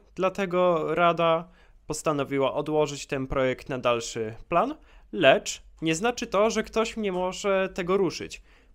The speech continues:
Pozostawiłem wszystkie potrzebne dokumenty oraz harmonogram tego, jak powinien przedstawiać się, e, plan działania na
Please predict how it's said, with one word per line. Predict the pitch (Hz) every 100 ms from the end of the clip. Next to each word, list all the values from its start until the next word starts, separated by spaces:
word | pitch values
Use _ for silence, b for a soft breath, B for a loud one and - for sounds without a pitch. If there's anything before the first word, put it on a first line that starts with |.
| -
Pozostawiłem | 180 180 196 180 190 190
wszystkie | - 247 233
potrzebne | 196 180 190 175 165
dokumenty | 170 180 165 147 147 98
oraz | 147 156
harmonogram | - 175 165 165 165 147 139
tego, | 160 135
jak | 143 160 156
powinien | 156 143 135 131
przedstawiać | 127 160 - - 135 117 113 117
się, | - - 117 113 b b b b
e, | - 117 117
plan | - 160 156
działania | 160 143 139 127
na | 117 110 107